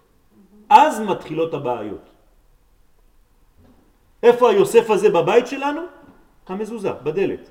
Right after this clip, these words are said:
זה הפתח. בין רשות לרשות. איפה אנחנו שמים מזוזה?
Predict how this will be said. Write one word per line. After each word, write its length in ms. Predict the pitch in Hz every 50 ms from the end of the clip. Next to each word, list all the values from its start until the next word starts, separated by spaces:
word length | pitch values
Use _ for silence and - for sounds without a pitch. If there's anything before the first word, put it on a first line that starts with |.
| _ _
זה 120 | - 233
הפתח. 360 | 233 233 262 240 - - - - - _ _ _ - _ _ _ _ _ _ _ _ _ _ _ _ _ _
בין 240 | 127 120 185 196 196
רשות 420 | 185 185 190 - - 302 302 - 277
לרשות. 480 | 277 269 269 - - 294 254 160 - - - - - _ _ _ _ _ _ _ _ _ _ _ _ _ - - - - _ _ _ _ _ _ _ _ _ _ _ _ _ _ _ 220
איפה 220 | 240 240 262 269
אנחנו 200 | 247 247 - 240
שמים 300 | - 240 226 226 233 226
מזוזה? 420 | 226 220 175 226 226 190 262 285